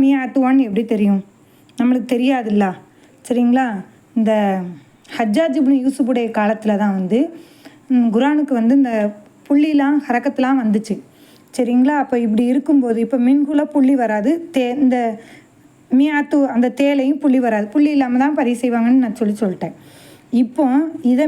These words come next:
மியாத்துன்னு எப்படி தெரிஞ்சுக்கிட அப்படிங்கிறதுக்காண்டி தான் இப்படி போட்டா இது மியாத்து அப்படின்னு சொல்லி தெரிஞ்சுக்கிறதுக்காண்டி இப்படி போடுவாங்களாம். அது காலப்போக்குல அப்படியே கொண்டு வந்துட்டாங்க. புரிஞ்சுட்டிங்களா? வித்தியாசம் தெரியுதுக்காண்டி. அப்புறம் பாருங்க, ஆயிரம், அல்ஃபு ரஜுலின்,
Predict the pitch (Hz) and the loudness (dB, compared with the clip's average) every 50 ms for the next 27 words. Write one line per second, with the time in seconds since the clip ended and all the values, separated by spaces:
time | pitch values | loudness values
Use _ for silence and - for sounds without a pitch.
0 | 285 254 262 285 339 349 349 302 339 339 320 311 254 220 220 294 285 - 240 220 | 2 4 4 2 2 0 -2 0 0 0 2 2 0 0 0 -2 0 -2 0 0
1 | 233 247 254 233 247 247 240 220 202 202 226 226 220 214 208 202 208 202 185 185 | 0 0 2 0 0 0 0 0 0 0 0 2 2 2 0 0 -2 -2 -4 -2
2 | 180 180 180 180 190 220 269 302 302 - - - - - - - - 254 247 - | -2 -2 -2 0 0 0 0 -2 -4 -8 -16 -20 -20 -20 -12 -4 -2 -2 0 0
3 | 294 277 269 - 247 233 220 214 226 285 320 339 320 269 254 240 233 233 233 220 | 0 0 0 0 0 -2 0 -2 -2 -2 -2 0 0 0 0 2 2 2 0 0
4 | 202 190 196 - 226 214 208 185 175 - - - - - - - 220 214 240 262 | -2 -4 -2 -2 -2 -2 -2 -4 -6 -8 -16 -20 -20 -16 -6 -4 -2 0 0 0
5 | 254 233 220 214 254 330 339 294 247 226 240 247 247 233 226 208 208 - 196 196 | 0 0 0 0 0 0 0 -2 -2 0 0 0 0 0 0 -2 -2 -2 0 0
6 | 214 277 294 240 277 269 233 214 196 196 190 180 175 165 - - - 202 196 208 | 0 0 0 0 -2 -2 0 0 0 0 -2 -2 -4 -6 -10 -6 -6 -4 -4 -2
7 | - - 214 214 233 254 247 - 226 214 - 285 302 285 233 214 226 269 269 - | -2 -2 0 0 -2 -2 -2 -4 -4 -2 -2 -2 -2 -2 -2 -2 -2 -2 -2 0
8 | 254 240 262 277 269 262 202 - 196 175 175 - - - - - - - - - | 0 2 2 2 2 0 -2 -4 -6 -6 -8 -12 -16 -20 -20 -20 -20 -20 -20 -8
9 | - 247 240 254 247 240 202 240 233 247 254 247 233 208 214 254 277 269 269 269 | -2 0 2 2 2 0 0 0 2 2 2 2 0 0 0 0 0 0 0 0
10 | 247 220 202 196 202 190 190 190 185 - 190 175 170 170 - - - - - - | 0 0 0 0 0 0 0 -4 -4 -4 -6 -6 -6 -8 -12 -14 -20 -20 -20 -20
11 | - - _ _ - - - - - - - - - - - - - - 233 220 | -20 -20 _ _ -20 -20 -20 -20 -20 -20 -20 -20 -20 -20 -20 -20 -14 -8 -4 -2
12 | 254 285 285 285 269 262 277 294 269 233 208 214 226 233 226 214 196 190 202 254 | 0 2 2 2 2 2 2 2 2 0 -2 0 0 0 0 0 0 0 0 0
13 | 269 - 311 302 269 226 180 208 208 185 175 - | 0 0 0 0 0 0 0 0 -2 -2 -4 -8